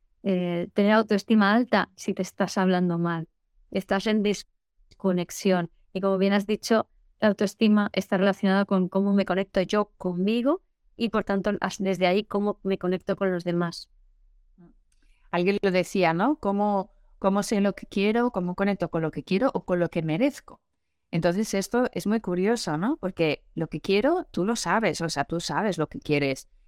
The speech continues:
Speaker 2: Eh, ahora, es un tema también, como dice Guiomar, de práctica. ¿Por qué? Porque muchas veces, eh, estamos tan enfocados en el otro, ¿no? En lo que quiere la otra persona, que nos anulamos,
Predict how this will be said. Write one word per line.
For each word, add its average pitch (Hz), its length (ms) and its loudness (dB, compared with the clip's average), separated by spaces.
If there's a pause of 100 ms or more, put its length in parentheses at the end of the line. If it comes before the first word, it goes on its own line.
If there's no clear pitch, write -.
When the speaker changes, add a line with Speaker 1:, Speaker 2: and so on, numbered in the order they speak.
(120)
Speaker 2:
Eh, - 100 -10 (120)
ahora, 160 400 4 (100)
es 170 160 -4
un 196 100 -2
tema 190 220 -2
también, 175 240 -2
como 185 240 -2
dice 160 260 -2
Guiomar, 175 320 -2
de 208 140 -4
práctica. - 560 -6 (320)
¿Por 170 160 -2
qué? 196 160 -2
Porque 151 260 -4
muchas 180 380 -2
veces, 214 680 -4 (360)
eh, 170 400 2
estamos 185 460 0
tan 202 160 2
enfocados 208 640 0
en 147 120 -2
el 143 140 0
otro, - 380 -4 (200)
¿no? 196 240 -4
En 170 160 0
lo 151 100 0
que - 140 -10
quiere 247 320 0
la 165 160 0
otra 156 180 -6
persona, 151 580 -6 (360)
que 196 140 0
nos 214 260 0
anulamos, 156 760 0